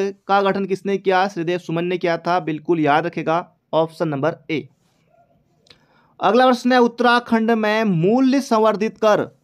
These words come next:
वैट लागू होने की तारीख है दोस्तों, उत्तराखंड बाईसवाँ राज्य था वैट लागू करने वाला, तो इसका सही उत्तर हो जाएगा एक अप्रैल दो हज़ार पाँच। ऑप्शन नंबर डी। पातर नचौड़िया स्थान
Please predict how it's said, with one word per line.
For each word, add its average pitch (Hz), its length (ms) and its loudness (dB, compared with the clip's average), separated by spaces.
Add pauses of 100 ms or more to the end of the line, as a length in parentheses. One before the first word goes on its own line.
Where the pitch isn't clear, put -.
वैट 208 540 2 (300)
लागू 214 420 2
होने 214 220 0
की 226 140 -6
तारीख 190 380 0
है 214 60 0
दोस्तों, 202 280 -2
उत्तराखंड 196 420 -2 (100)
बाईसवाँ 196 380 0
राज्य 190 240 -2
था 190 240 0 (480)
वैट 202 360 2
लागू 190 280 2
करने 180 320 -4
वाला, 180 300 2 (320)
तो 180 80 0
इसका 208 240 0
सही 196 180 -4
उत्तर 185 180 -4
हो 175 40 0
जाएगा 160 280 0 (140)
एक 190 340 2
अप्रैल 170 460 -2
दो 151 200 -6
हज़ार 156 300 0 (100)
पाँच। 175 440 -2 (300)
ऑप्शन 196 420 0
नंबर 156 380 -2 (280)
डी। 156 220 2 (1500)
पातर 214 540 2
नचौड़िया 226 600 2 (360)
स्थान 208 600 0